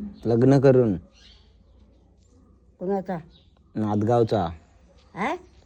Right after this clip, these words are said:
Speaker 1: नादगावात आहे ना.
Speaker 2: लग्न कोणाचा करून जायचं हो?
Speaker 1: तो नादगावात आहे एकाचा, केसरकरचा.
Speaker 2: हा.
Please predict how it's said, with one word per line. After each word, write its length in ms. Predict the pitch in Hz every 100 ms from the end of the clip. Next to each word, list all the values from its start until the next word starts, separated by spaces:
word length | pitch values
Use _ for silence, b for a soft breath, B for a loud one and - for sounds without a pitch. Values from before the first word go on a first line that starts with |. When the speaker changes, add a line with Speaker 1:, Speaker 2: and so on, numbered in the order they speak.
| _
Speaker 1:
नादगावात 540 | 113 117 120 147 151 156
आहे 120 | 147
ना. 180 | 160 185 180 143 - _ _ _ _ _ _ _ _ - _ -
Speaker 2:
लग्न 320 | 180 180 190
कोणाचा 400 | 185 185 190 190
करून 280 | 190 185 180
जायचं 400 | 190 185 175 185
हो? 80 | 220 349 _ _ - 123
Speaker 1:
तो 60 |
नादगावात 480 | 113 113 110 127 135
आहे 240 | 139 135 135
एकाचा, 360 | 123 117 117 104 -
केसरकरचा. 760 | 123 120 123 110 113 101 92 87 - _ 175
Speaker 2:
हा. 160 | 175